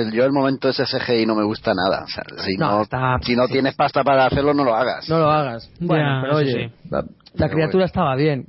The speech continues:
Speaker 2: que a lo mejor ya los movimientos y cuando, y cuando
Speaker 1: <laughs>
Speaker 2: coincide con actores, o sea, los momentos de ac-, de, o sea, con actores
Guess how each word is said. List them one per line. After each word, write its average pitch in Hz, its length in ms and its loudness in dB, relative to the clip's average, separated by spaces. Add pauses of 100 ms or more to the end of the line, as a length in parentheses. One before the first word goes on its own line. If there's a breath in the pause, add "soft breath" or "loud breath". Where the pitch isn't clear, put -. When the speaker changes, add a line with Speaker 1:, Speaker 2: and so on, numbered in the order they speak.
Speaker 2:
que 147 100 -4
a 143 40 2
lo 143 80 2
mejor 170 380 2
ya 175 160 4
los 175 160 2
movimientos 170 680 0
y 160 60 -4
cuando, 151 500 2 (240 loud breath)
y 147 60 0
cuando 151 640 2
Speaker 1:
<laughs> - 60 -20
Speaker 2:
coincide 160 500 0
con 165 160 0
actores, 160 540 0
o - 40 -10
sea, 147 240 0
los 139 240 -2
momentos 147 340 2
de 156 80 2
ac-, 139 140 -4
de, 151 220 -2 (100)
o - 40 -16
sea, 151 200 0 (180)
con 147 140 2
actores 147 580 0